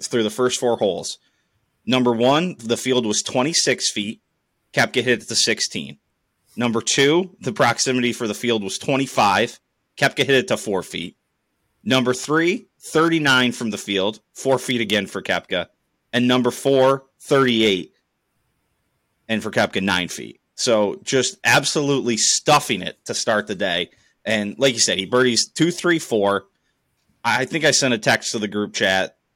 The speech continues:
I, I think I timestamped it, two fifty-four. This thing's over. That may have been even after the second hole <laughs> that I said that. But it was, even when things got squirrely for Koepka, it never felt like it was out of control.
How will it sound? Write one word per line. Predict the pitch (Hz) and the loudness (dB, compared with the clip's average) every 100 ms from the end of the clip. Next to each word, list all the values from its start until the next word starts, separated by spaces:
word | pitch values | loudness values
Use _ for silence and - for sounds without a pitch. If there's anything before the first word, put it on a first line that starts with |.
| _ | _
I, | 90 98 90 | -2 0 0
I | 95 | -2
think | - 127 | -2 0
I | 101 | 0
timestamped | - 104 95 - 92 87 | 0 -2 -2 -4 -6 -8
it, | - | -10
two | - 127 | -6 -4
fifty-four. | - 117 - 107 - 104 95 92 - | 0 0 0 -6 -2 0 0 0 -4
This | 120 - | -4 -4
thing's | 117 101 | -4 -4
over. | - 104 90 | -2 -4 0
That | 101 160 | 0 2
may | 170 | 2
have | 113 | 2
been | 101 | 0
even | 95 92 | -2 -4
after | 92 90 - - _ | -4 -6 -10 -20 _
the | - | -6
second | - 98 - | -4 -4 -6
hole | - 85 82 - _ _ | -6 -6 -6 -10 _ _
<laughs> | _ _ | _ _
that | - | -8
I | 131 - | -8 -4
said | - 120 90 | -2 -2 -2
that. | 92 87 87 | -4 -4 -6
But | 107 98 - _ _ - _ _ _ | -4 -4 -6 _ _ -20 _ _ _
it | 147 139 | -4 2
was, | 156 147 131 123 - - _ _ _ _ _ _ _ _ _ - - _ | 6 6 6 2 -4 -8 _ _ _ _ _ _ _ _ _ -20 -20 _
even | 160 196 240 | 2 2 2
when | 233 214 - | 0 0 -4
things | - 165 165 | -2 0 2
got | 160 120 | 0 0
squirrely | - 123 135 160 | 0 2 2 2
for | 175 | -2
Koepka, | 160 165 160 196 202 202 _ | 0 0 2 0 -2 -4 _
it | 127 123 | -2 0
never | 127 120 123 135 131 127 - - | 2 2 2 2 2 2 -2 -10
felt | - 123 113 | 0 2 4
like | 120 113 | 2 2
it | 113 | -2
was | 107 | 0
out | 107 107 | 2 0
of | |
control. | 104 107 107 98 107 131 | -2 -4 -2 2 0 0